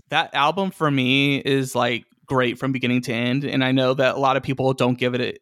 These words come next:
a, a chance because it's like, "Oh, not cool to listen to later Pearl Jam or whatever." But, um, yeah,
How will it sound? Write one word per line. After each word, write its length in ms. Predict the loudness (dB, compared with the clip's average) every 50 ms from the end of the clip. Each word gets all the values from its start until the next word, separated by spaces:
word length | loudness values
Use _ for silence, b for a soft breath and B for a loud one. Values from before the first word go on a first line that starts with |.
| _ _
a, 40 | -6
a 40 | -4
chance 360 | -4 -2 0 0 0 0 -2 -2
because 300 | _ -4 -2 -2 -2 -2
it's 120 | -2 0 0
like, 160 | -2 0 0
"Oh, 300 | 0 0 2 2 0 -2
not 320 | -2 -2 -2 -2 -4 _
cool 400 | -10 -6 -4 -2 0 2 2 2
to 100 | 2 0
listen 300 | -2 -2 -4 -4 -2 -2
to 80 | -2 0
later 340 | 2 2 2 2 2 2 0
Pearl 280 | 0 0 0 2 2 0
Jam 320 | 0 -2 0 0 2 2
or 80 | 2 0
whatever." 460 | 0 2 2 2 2 4 2 2 0 B B B B B B B -16 B
But, 560 | -14 -6 0 2 2 4 4 2 0 0 0 0
um, 500 | 0 2 2 0 0 -2 -4 -6 -8 -6
yeah, 220 | -6 -6 -4 -4